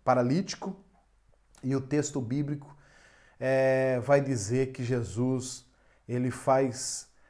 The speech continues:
é, algo que, na verdade, os fariseus, doutor da lei, começam a repudiar a ação de Jesus. O homem que estava ali paralítico, ele simplesmente queria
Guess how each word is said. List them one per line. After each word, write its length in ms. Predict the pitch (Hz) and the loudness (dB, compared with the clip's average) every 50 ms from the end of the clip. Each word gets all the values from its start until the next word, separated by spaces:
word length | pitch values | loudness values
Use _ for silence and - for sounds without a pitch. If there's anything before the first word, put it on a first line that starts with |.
| - _ - | -20 _ -8
é, 220 | - 127 123 127 - | -6 -4 -4 -2 0
algo 480 | 127 135 135 143 156 151 147 147 147 | 4 6 8 8 6 6 4 0 -2
que, 680 | 147 - - 151 151 147 143 139 139 127 117 117 - - - | -2 -4 -4 -2 0 2 2 2 2 0 -2 -4 -10 -12 -8
na 240 | 139 139 143 151 | -2 2 4 4
verdade, 880 | 147 127 151 139 131 123 107 110 131 139 151 156 156 147 139 143 151 156 | 4 4 4 4 4 4 4 4 6 8 8 6 4 2 0 -4 -6 -4
os 280 | 196 160 117 - - | -4 -6 -6 -6 -2
fariseus, 680 | - - 143 135 135 117 104 101 120 139 151 151 143 113 | 2 4 4 4 2 0 -2 0 2 2 2 2 2 2
doutor 400 | 120 131 120 127 - 147 147 143 | 0 0 0 0 2 2 4 4
da 100 | 139 131 | 4 4
lei, 320 | 127 127 135 143 147 143 - - - - - - - - | 4 4 2 2 0 -2 -6 -10 -16 -20 -20 -20 -20 -2
começam 920 | - - 170 147 139 135 139 143 147 143 - - - 156 151 151 151 147 - - - | 2 4 4 6 6 6 6 6 4 4 2 0 0 0 0 0 -2 -4 -6 -6 -2
a 260 | 135 135 135 131 131 | 2 4 4 4 4
repudiar 1000 | 123 117 147 175 175 - - - 170 180 147 143 185 170 147 147 160 180 175 | 4 6 8 8 8 6 2 -2 -2 -2 0 2 4 6 10 12 12 12 12
a 80 | 156 131 | 10 8
ação 460 | 117 - - - - - 139 139 139 | 6 2 -4 -4 -4 -2 -2 -2 -4
de 80 | 127 117 | -4 -4
Jesus. 580 | 113 123 113 101 98 113 117 117 - - - - - - - - - - - - - - - - - | -4 -6 -6 -6 -8 -10 -12 -14 -16 -18 -20 -20 -20 -20 -20 -20 -20 -20 -20 -20 -20 -20 -20 -20 -10
O 80 | - - | 0 4
homem 300 | 208 196 214 226 214 208 | 6 8 8 8 6 4
que 100 | 208 - | 4 2
estava 380 | 160 - - - 160 156 151 143 | 2 4 8 10 10 10 10 8
ali 440 | 139 147 170 160 139 120 117 - - - | 6 6 4 2 2 0 -2 -4 -2 2
paralítico, 640 | 143 135 131 127 135 170 208 208 208 - - - - - _ _ _ _ _ _ | 2 4 4 4 2 2 0 0 -2 -6 -12 -16 -20 -20 _ _ _ _ _ _
ele 160 | - 165 175 175 | -4 -4 -2 -2
simplesmente 800 | - - 233 233 226 226 247 220 170 156 156 175 202 202 - | -2 -2 -2 -2 0 0 0 0 0 -2 -2 -2 -2 -2 -4
queria 680 | - - 254 202 156 156 160 175 175 175 156 131 - | -4 -4 -2 0 0 0 2 2 4 4 2 0 -4